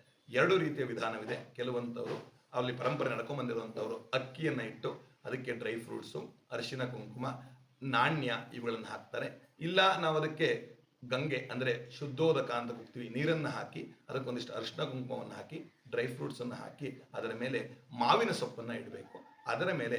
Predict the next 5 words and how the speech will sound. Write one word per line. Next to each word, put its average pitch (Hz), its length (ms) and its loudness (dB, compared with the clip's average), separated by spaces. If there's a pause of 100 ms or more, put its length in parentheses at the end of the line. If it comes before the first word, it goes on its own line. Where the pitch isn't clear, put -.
(120)
ಕಲಶವನ್ನ 117 520 -4
ಕೂರಿಸ್ಬೇಕು. - 520 -12 (500)
ಕಲಶವು 127 460 2 (320)
ಮೂರು 147 260 0 (100)
ಕಣ್ಣುಗಳಿರುತ್ತೆ, 117 580 -4